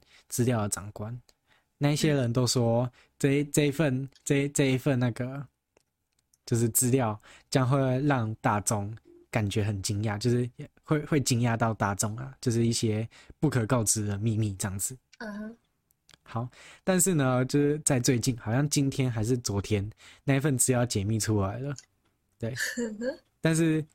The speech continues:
Speaker 1: 其实有讲跟没讲一样，就是大家知道的都，都有写，然后大家不知道的其实也没什么。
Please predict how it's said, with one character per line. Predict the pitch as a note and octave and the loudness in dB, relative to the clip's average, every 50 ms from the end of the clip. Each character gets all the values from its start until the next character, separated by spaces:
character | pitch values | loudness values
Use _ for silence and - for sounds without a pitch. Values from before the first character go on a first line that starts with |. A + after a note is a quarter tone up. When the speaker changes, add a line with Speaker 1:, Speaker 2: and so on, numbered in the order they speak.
| _ | _
Speaker 1:
其 | - - D3+ | -4 0 2
实 | D3 D#3+ D#3+ | 2 4 4
有 | D3 C#3+ D3 | 4 2 2
讲 | C#3+ D#3+ C3 A#2 | 2 2 2 2
跟 | B2 B2+ | 2 2
没 | B2 A#2 A2+ | 4 4 2
讲 | A2+ - A2+ G#2+ G2+ | 2 2 0 0 0
一 | G2+ G#2 | -2 -2
样， | A2 G#2+ G#2+ A2+ | -2 -2 0 0
就 | C3 | 2
是 | C3+ C3+ C3+ B2+ C3 B2+ - _ _ _ | 2 2 2 2 0 -2 -4 _ _ _
大 | - C3+ | 0 2
家 | B2+ B2 B2 A#2+ | 2 2 2 2
知 | - - A#2+ | 0 0 2
道 | A2 C3 A#2 | 2 2 2
的 | A2 G#2+ | 2 0
都， | G#2 - A#2 A2 A2 A2+ B2+ B2 - _ _ - | 0 0 0 0 0 0 -2 -4 -8 _ _ 0
都 | C#3+ C3 | 2 2
有 | B2 A2+ A2 A#2 | 4 2 2 2
写， | - - C3+ B2 C3 - | 2 2 0 -2 -2 -2
然 | A#2+ A2+ | 0 0
后 | A2+ C3 C3 B2+ C3 | 2 2 2 2 2
大 | B2+ - B2+ | 2 2 2
家 | B2 B2+ | 2 4
不 | B2 C3+ | 2 2
知 | A#2+ A#2+ A#2 | 2 2 0
道 | A2+ B2 A2+ A2 | 2 2 2 2
的 | A#2 A2+ A2+ | 0 0 0
其 | - - B2+ | 0 2 2
实 | A#2 D3 | 2 2
也 | C#3+ B2 G#2+ | 2 2 0
没 | G2 G2 G#2 G#2+ | 0 0 0 0
什 | - A#2+ A2 | 0 0 -2
么。 | A2+ B2+ C3+ | -2 -4 -6